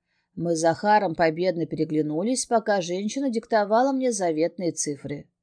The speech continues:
Поблагодарив отзывчивую старушку, мы уселись в мою машину и закурили. «Что будешь делать?» Друг выпустил струю дыма в открытое окно и перевел взгляд на меня. «Пока не знаю. Попробую связаться с ней. Дальше посмотрим».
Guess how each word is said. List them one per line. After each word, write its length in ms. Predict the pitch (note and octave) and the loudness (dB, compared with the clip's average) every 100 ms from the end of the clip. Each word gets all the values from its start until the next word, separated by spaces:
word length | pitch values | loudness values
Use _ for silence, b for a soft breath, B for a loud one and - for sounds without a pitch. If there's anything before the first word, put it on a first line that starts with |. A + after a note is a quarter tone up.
| _ _ _ _ _ - | _ _ _ _ _ -4
Поблагодарив 720 | A3 B3 B3+ C4+ C#4+ E4 C4 | 4 6 6 6 6 6 4
отзывчивую 600 | G#3 E3+ A3 A3 F3+ E3+ | 2 4 0 0 -6 -4
старушку, 600 | - A3 B3 D4+ - C4+ | 0 2 2 0 -2 -2
мы 160 | A#3+ A#3 | 0 0
уселись 560 | A3+ - C#4+ C#4 - | -2 0 0 0 -2
в 40 | G#3 | -4
мою 220 | F#3+ G3 | -4 -4
машину 560 | A3 A3+ - D#4 C4+ - | -4 -4 -2 -2 -2 -4
и 220 | B3 B3 | -6 -6
закурили. 800 | - F#3+ F#3+ F#3 D#3+ D3 C#3+ D#3 _ _ _ _ _ _ _ _ _ | -8 -10 -10 -6 -4 -4 -6 -10 _ _ _ _ _ _ _ _ _
«Что 260 | - - E4+ | -8 0 2
будешь 340 | D#4 C4 A#3 | 4 2 2
делать?» 480 | F#3 G3 F#3+ A#3 - - - | 2 2 2 0 -4 -16 -14
Друг 400 | F#3 F3+ A#3 A#3+ | -12 -2 -2 -2
выпустил 580 | G#3 G3+ G3 G3 - F3+ | -2 0 -2 -4 -4 -4
струю 340 | - E3+ F3 | -4 -4 -4
дыма 380 | D#3+ A#3+ A#3+ A#3 | 0 0 0 -2
в 80 | F3+ | -2
открытое 460 | F3 - E3 D#3+ | -4 -4 -6 -2
окно 280 | G#3+ G#3+ D4 | -2 -2 -4
и 160 | C#4+ A#3+ | -2 -4
перевел 400 | A3 G3+ F3+ F3+ | -2 -2 0 -2
взгляд 480 | D#3+ E3+ E3 F#3+ - | -2 -2 0 -2 -4
на 100 | F3 | -6
меня. 400 | E3 D#3 D3 - _ _ _ _ _ _ _ - | -6 -4 -6 -8 _ _ _ _ _ _ _ -2
«Пока 320 | G#3 F#3+ F3 | 0 2 2
не 160 | G#3 | 2
знаю. 480 | B3 A3+ G3+ G#3 A#3 | 0 0 0 0 -2
Попробую 560 | A3 G#3+ G3+ G3 G3+ C4 | -2 -2 -2 -2 0 -2
связаться 580 | C#4 D4 G3+ F#3 G#3 C4+ | 0 -2 0 0 0 -4
с 140 | - | -2
ней. 320 | G#3+ D3+ D3+ | -2 -4 -6
Дальше 460 | G#3+ G#3+ C4 F#3+ A3+ | 0 6 6 6 0
посмотрим». 840 | E3+ E3+ - E3+ G#3+ A3 A3+ G#3+ | 0 -2 -2 -4 -2 -2 -2 -4